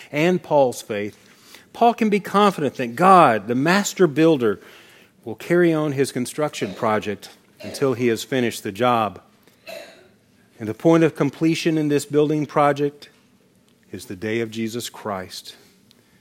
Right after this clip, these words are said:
when the Father sends his Son, the Messiah, Jesus, back to earth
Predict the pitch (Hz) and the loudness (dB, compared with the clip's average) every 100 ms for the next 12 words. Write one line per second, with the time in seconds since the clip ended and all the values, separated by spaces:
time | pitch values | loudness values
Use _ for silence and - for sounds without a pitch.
0 | _ _ _ - 127 - 156 156 160 156 | _ _ _ -4 -2 6 8 10 8 4
1 | - 160 160 139 143 - 165 160 156 156 | 2 2 2 0 -4 0 2 4 2 0
2 | 147 - 156 151 151 139 - _ _ 135 | 0 0 4 4 4 -2 -8 _ _ 0
3 | 156 143 147 - 160 165 170 180 156 156 | 2 2 -2 0 6 6 6 2 4 4
4 | 151 147 - | 4 0 -10